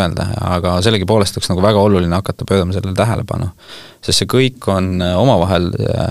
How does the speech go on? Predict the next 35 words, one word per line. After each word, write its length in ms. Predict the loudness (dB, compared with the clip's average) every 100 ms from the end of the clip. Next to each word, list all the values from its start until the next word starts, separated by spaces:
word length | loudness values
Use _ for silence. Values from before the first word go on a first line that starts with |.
| 2
väga 220 | 2 4
tugevas 320 | 4 2 2
seoses. 380 | 2 0 -2 -6
Äh, 420 | -6 -6 -4 -4 -2
vaimne, 400 | 2 2 2 0
füüsiline 540 | 0 0 0 0 0 2
tervis 320 | 0 0 0
ja 80 | 2
heaolu, 400 | 2 2 0 -2 -4
äh, 240 | -4 -2 -2 -4 -4 -2 0
ja, 160 | 2
ja 80 | 2
füüsiline 400 | 2 2 2 2 2
tervis 320 | 2 2 0
tegelikult 480 | 0 0 -2 -6 -4
on 80 | -2
ka 80 | 2
vaimse 400 | 2 2 2 0 0 -2 -4 0
heaolu 480 | 2 4 4 2 2 2
või 100 | 2
vaimse 240 | 2 2
tervise 380 | 2 2 0 0
peegel. 420 | 2 2 0 -4 -6 _ _ _ _ _ _ -4
E, 340 | 0 0 0 0
siit 160 | -2 0
nagu 200 | 0 2
vaadates 360 | 2 0 -2 0
fakte, 420 | 0 0 -4 -6
eks 140 | -4 -2
ole, 140 | -2 -2
siis, 140 | -6 -10 -12 -8
äh, 380 | -4 -4 -4 -4 -4
Statistikaameti 720 | -6 -4 -4 -2 0 0 2
andmete 320 | 2 2 -2
põhjal, 360 | -2 0 0 0